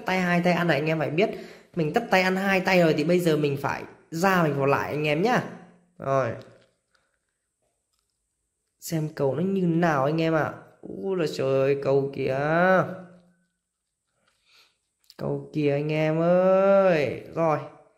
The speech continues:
Bây giờ mình sẽ làm phát nữa anh em nhá. Hôm nay thì, à, quyết định chơi bố láo cho anh em xem một hôm nhá. Đấy, bắt nhẹ không có được anh em ạ.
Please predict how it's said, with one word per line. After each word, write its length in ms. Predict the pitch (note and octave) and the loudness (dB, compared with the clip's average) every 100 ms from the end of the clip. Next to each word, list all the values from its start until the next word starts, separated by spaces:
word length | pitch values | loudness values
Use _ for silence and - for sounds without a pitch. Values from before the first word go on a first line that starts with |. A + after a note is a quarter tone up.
| _ _ _ _ _ - | _ _ _ _ _ -10
Bây 100 | D#3+ | -4
giờ 140 | D#3 | -2
mình 160 | D3 C#3 | -2 -2
sẽ 100 | F3+ | 0
làm 240 | D#3 C3+ | 0 0
phát 160 | F3+ F#3 | -2 0
nữa 120 | E3 | 0
anh 120 | F3+ | 2
em 200 | F3 F3+ | 2 2
nhá. 180 | A3 D#3+ - - - | 0 0 -4 -16 -18
Hôm 200 | - D3+ | -12 -8
nay 220 | D3 D3 C#3+ | -2 0 0
thì, 180 | C#3 | 2
à, 400 | C3 B2+ B2+ B2+ C3 - - _ - | 2 0 -2 -4 -8 -16 -20 _ -6
quyết 100 | F3+ | -4
định 260 | F3 - | -4 -2
chơi 160 | D3+ D3+ | 2 2
bố 160 | D3 | 4
láo 280 | E3+ D3+ F3 | 2 2 2
cho 100 | G3+ | 0
anh 140 | E3+ D#3+ | -2 -2
em 160 | D3 | -4
xem 200 | D3+ D3 | -2 -2
một 100 | C#3 - | -2 -2
hôm 220 | D#3 D3+ | -2 0
nhá. 140 | A3 G3 - - - _ _ _ _ _ _ _ _ _ - | -4 -6 -10 -20 -20 _ _ _ _ _ _ _ _ _ -12
Đấy, 360 | D3+ C#3+ F3 - | -8 -4 -4 -4
bắt 260 | G3+ G#3 | -4 -2
nhẹ 280 | D3+ A#2 B1+ - - - | 0 0 -2 -8 -18 0
không 240 | G#3+ G3 | 2 2
có 60 | C4 | 2
được 200 | G#3 - | 0 0
anh 140 | D3 | -2
em 160 | D3 | -2
ạ. 100 | C#3+ | -2